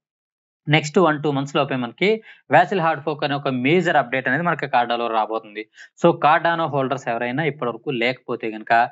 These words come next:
Cardano-లో కొంచెం ఎంట్రీ ఇస్తే మంచిది. దాంతో పాటు డాట్ కూడా ఇంకా మనకి లాంగ్ టర్మ్ లో చాలా మంచి కాయిన్ కాబట్టి డాట్ ను కూడా కన్సిడర్ చేయొచ్చు. Polygon Matic ఈ మధ్య చాలా మంచి ర్యాలీ ఇచ్చింది, but still పాసిబిలిటీ ఉంది. అది మీ పర్సనల్ డెసిషన్, మీ రీసెర్చ్ ని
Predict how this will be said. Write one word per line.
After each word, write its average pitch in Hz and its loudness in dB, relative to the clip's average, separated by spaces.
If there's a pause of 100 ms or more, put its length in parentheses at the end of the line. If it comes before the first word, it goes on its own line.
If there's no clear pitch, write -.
(320)
Cardano-లో 151 2 (400)
కొంచెం 208 4 (100)
ఎంట్రీ 143 0
ఇస్తే - -2 (100)
మంచిది. 113 -4 (160)
దాంతో 147 2 (100)
పాటు 135 0 (140)
డాట్ 156 2
కూడా 147 -2 (120)
ఇంకా 131 -2
మనకి 135 -4 (440)
లాంగ్ 175 4
టర్మ్ 135 0
లో 151 0 (120)
చాలా 127 2 (100)
మంచి 131 -6
కాయిన్ 120 0
కాబట్టి 117 0 (400)
డాట్ 160 4
ను 147 -4
కూడా 139 -2
కన్సిడర్ 117 -4
చేయొచ్చు. 113 -4 (140)
Polygon 185 4
Matic 170 -4
ఈ - -2
మధ్య 143 -2
చాలా 139 4 (100)
మంచి 139 -2
ర్యాలీ 135 0
ఇచ్చింది, 143 -4 (420)
but 180 4 (100)
still 202 2 (140)
పాసిబిలిటీ 156 0
ఉంది. 135 -2 (420)
అది 165 0 (260)
మీ 214 4 (100)
పర్సనల్ 170 0
డెసిషన్, 160 -2 (100)
మీ 175 4
రీసెర్చ్ 143 -2
ని 135 -4